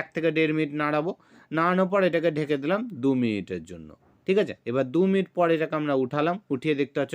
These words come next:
টপক টপক করে ফুটছে, আর আমরা ভালো করে এটাকে আবার নাড়িয়ে নিলাম। তার উপর দিয়ে দেবো জিরা গুঁড়া, আর দিয়ে দেবো গোলমরিচের গুঁড়া, ঠিক আছে,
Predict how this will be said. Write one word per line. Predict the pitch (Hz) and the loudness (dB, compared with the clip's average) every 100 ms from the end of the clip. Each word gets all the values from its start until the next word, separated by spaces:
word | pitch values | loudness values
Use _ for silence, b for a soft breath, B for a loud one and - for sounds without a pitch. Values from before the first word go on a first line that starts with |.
| 147 | -4
টপক | 123 127 | -4 -4
টপক | 135 127 123 | -6 -6 -4
করে | 135 123 | -6 -4
ফুটছে, | 123 113 170 147 | -4 -2 -2 0
আর | 127 | -2
আমরা | 120 127 110 | -4 -4 -4
ভালো | 117 | -4
করে | 113 117 | -2 -4
এটাকে | 113 113 | -4 -4
আবার | 117 123 220 b b b b 160 | -4 -2 -4 b b b b -4
নাড়িয়ে | 165 151 139 127 | 0 2 4 2
নিলাম। | 107 90 76 - _ _ _ _ _ _ _ - | 0 -4 -8 -14 _ _ _ _ _ _ _ -6
তার | 175 202 | 0 2
উপর | 196 214 185 | 4 2 4
দিয়ে | 190 | 4
দেবো | 185 185 | 4 2
জিরা | 143 151 151 | 2 2 2
গুঁড়া, | 147 143 175 - b b b b | 4 4 2 -2 b b b b
আর | - 165 151 | -2 0 2
দিয়ে | 151 | 2
দেবো | 147 160 285 _ _ - | 2 0 -4 _ _ -6
গোলমরিচের | 156 180 170 160 151 139 107 107 90 85 | 2 6 6 4 4 2 2 0 -2 -6
গুঁড়া, | 85 82 - _ _ _ | -12 -12 -16 _ _ _
ঠিক | 196 | 2
আছে, | 220 160 | 2 2